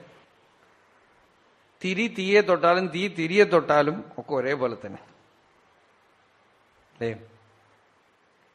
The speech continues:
മത് കർമ്മകൃത്, കർമ്മത്തിനെയൊക്കെ എനിക്ക് അർപ്പണം ചെയ്യൂ. മത് പരമഹ, ജീവിതത്തിന്റെ പരമലക്ഷ്യമായിട്ട് എന്നെ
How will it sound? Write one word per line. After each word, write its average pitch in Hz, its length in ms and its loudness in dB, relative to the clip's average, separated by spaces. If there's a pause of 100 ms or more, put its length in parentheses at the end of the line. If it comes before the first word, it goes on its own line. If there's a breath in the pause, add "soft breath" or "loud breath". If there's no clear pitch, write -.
(220)
മത് 233 380 2
കർമ്മകൃത്, 226 760 2 (140)
കർമ്മത്തിനെയൊക്കെ 180 640 2
എനിക്ക് 143 240 0
അർപ്പണം 151 440 2
ചെയ്യൂ. 107 380 -4 (1900)
മത് 196 300 4
പരമഹ, 185 560 4
ജീവിതത്തിന്റെ 214 600 0
പരമലക്ഷ്യമായിട്ട് 180 1200 4
എന്നെ 139 240 0